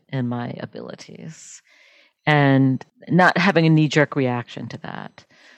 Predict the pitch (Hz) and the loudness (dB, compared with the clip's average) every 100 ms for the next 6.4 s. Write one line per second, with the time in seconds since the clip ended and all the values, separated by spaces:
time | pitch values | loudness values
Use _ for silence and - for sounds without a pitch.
0 | _ 143 135 123 143 139 135 135 135 135 | _ 0 0 2 2 2 2 -2 -6 -4
1 | 165 165 240 277 320 233 - 190 202 202 | -2 0 2 2 2 0 -2 -2 0 0
2 | 196 147 135 135 135 131 127 135 135 _ | 0 0 -2 -4 -4 -6 -6 -8 -12 _
3 | _ _ _ _ _ _ _ _ _ _ | _ _ _ _ _ _ _ _ _ _
4 | _ _ _ - _ 165 185 - 190 202 | _ _ _ -20 _ 0 2 4 4 6
5 | 196 185 - 165 160 151 147 139 160 160 | 4 2 2 4 4 4 2 0 0 2
6 | 156 143 143 - | 2 0 -2 -6